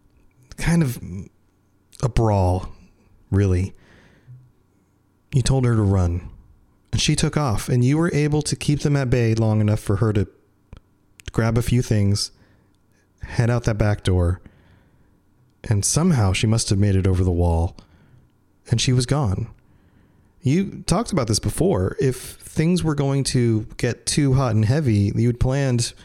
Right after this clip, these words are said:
to head into the mountains, potentially towards Appalachia. You'd heard maybe things were better over there, but you weren't sure. And so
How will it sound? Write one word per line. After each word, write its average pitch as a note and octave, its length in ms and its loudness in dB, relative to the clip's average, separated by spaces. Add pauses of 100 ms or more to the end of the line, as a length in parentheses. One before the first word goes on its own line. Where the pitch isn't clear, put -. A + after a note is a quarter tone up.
(420)
to C3 100 2
head B2+ 160 2
into B2+ 220 0
the A2 60 2
mountains, G#2 580 0 (1500)
potentially B2+ 640 0 (560)
towards A2+ 440 -2
Appalachia. A#2 840 0 (460)
You'd A#2+ 200 2
heard A2 280 0
maybe A#2 300 2
things A#2+ 300 0
were A2 100 2
better G#2+ 300 2
over G#2 180 2
there, A2+ 300 0 (800)
but A2 160 0
you A2 80 2
weren't A2 240 0
sure. G#2 440 -2 (3000)
And B2 180 2
so C#3 480 0